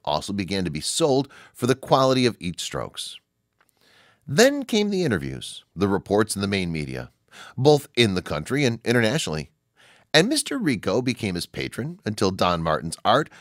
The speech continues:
was self-sustaining and in fact made him the possessor of great wealth, since his paintings were priced at excellent prices. When the humble doorman and receptionist of the town's hotel had all the boom of fame, the bank manager who denied him the loan and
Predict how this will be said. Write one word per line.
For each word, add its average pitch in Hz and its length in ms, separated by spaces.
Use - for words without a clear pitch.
was 127 160
self-sustaining 156 800
and 117 100
in 107 80
fact 107 320
made 101 220
him 98 140
the 104 100
possessor 95 440
of 82 160
great 98 280
wealth, 73 360
since - 280
his 127 100
paintings 151 480
were 139 80
priced 127 400
at 120 80
excellent 71 400
prices. - 500
When 156 160
the 156 120
humble 262 400
doorman 123 420
and 131 160
receptionist 107 600
of 117 100
the 127 100
town's 87 400
hotel 113 420
had 87 140
all 92 220
the 87 80
boom 76 260
of 67 80
fame, 131 380
the 143 80
bank 240 360
manager 202 380
who 147 80
denied 117 340
him 85 120
the 80 80
loan 101 300
and 85 120